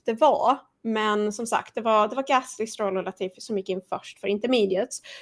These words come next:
och Gasly tror jag var den som bevisade för, eh, för resterande team att nu är det dags att ta in era förare för intermediates, för att nu kör han om er. Ehm, och, ehm, ja, men det, det, det är superintressant att se liksom så här, ja, men när ska de gå in,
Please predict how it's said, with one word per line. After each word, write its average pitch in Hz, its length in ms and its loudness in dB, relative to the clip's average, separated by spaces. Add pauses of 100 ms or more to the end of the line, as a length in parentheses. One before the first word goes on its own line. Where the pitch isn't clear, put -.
och 220 160 0
Gasly 208 500 4
tror 208 220 4
jag 202 100 6
var 208 80 4
den 202 320 6
som 196 260 -4
bevisade 196 640 2
för, 190 480 2 (600)
eh, 123 480 0 (260)
för 214 140 10
resterande 202 800 4
team 190 320 2
att 185 220 -2
nu 208 200 4
är 190 40 2
det 196 100 -2
dags - 520 -6
att 196 340 2
ta 214 80 0
in 196 160 2
era 185 120 0
förare 185 440 2
för 190 100 -4
intermediates, 190 580 0
för 185 100 0
att 180 140 -4 (200)
nu 208 160 0
kör - 240 0
han 202 160 2
om 185 200 0
er. - 200 -4 (500)
Ehm, 190 640 0 (440)
och, - 320 -6
ehm, 196 580 4
ja, 233 60 -2
men 240 100 4
det, 240 100 2
det, 247 180 0
det 240 60 0
är 226 40 0
superintressant 226 680 2
att 226 60 -10
se 180 320 6
liksom 220 320 -4
så 226 100 4
här, 165 120 6
ja, - 80 -4
men 202 240 0
när 208 220 2
ska 190 160 -6
de 185 120 -2
gå 202 160 -2
in, 240 420 0